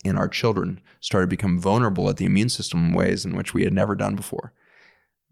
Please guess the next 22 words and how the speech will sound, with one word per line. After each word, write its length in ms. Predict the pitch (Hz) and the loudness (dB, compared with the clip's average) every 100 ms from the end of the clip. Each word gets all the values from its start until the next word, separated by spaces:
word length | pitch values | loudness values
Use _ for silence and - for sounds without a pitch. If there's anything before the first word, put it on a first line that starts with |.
| - - | -14 -4
The 180 | 92 | -2
chemical 420 | - 117 117 120 104 | 0 2 0 -2 -2
company 320 | 101 95 92 | -2 0 2
rushed 340 | 98 110 - | 2 0 0
in 80 | 104 | 0
and 140 | 95 | 0
said, 160 | - 90 | 0 0
"No 140 | 107 | 0
problem. 380 | 113 117 104 95 | 0 0 2 0
We 120 | 90 | -2
have 340 | 95 95 - - - | -2 -4 -8 -10 -4
a-, 200 | 107 - | -4 -2
ag 340 | - 110 110 - | -2 0 0 2
chemicals 420 | 117 113 - 107 | 0 2 0 -2
for 140 | - | 0
you 300 | 101 120 131 | 2 4 2
and 180 | 131 95 | 0 0
we 80 | 95 | 0
have 180 | 98 - | 0 0
pharmaceuticals 640 | 98 98 - 95 98 101 | -2 0 0 0 0 -2
for 160 | - - | -2 -2
you." 220 | - | -2